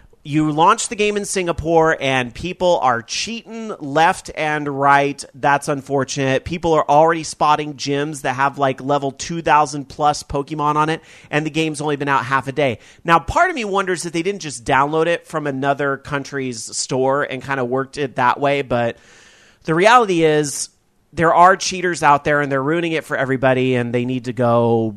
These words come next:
do something better. Go cheat at something else. Anyway, um,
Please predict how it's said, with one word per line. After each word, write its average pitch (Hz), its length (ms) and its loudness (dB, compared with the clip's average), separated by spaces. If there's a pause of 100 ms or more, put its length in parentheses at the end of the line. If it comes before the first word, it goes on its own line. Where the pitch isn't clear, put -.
(640)
do 127 220 -2
something 123 440 -4
better. 104 400 -8
Go 143 220 -4
cheat 135 320 -8
at 110 80 -6
something 107 260 -8
else. 90 260 -10
Anyway, 135 280 -4 (400)
um, 160 440 4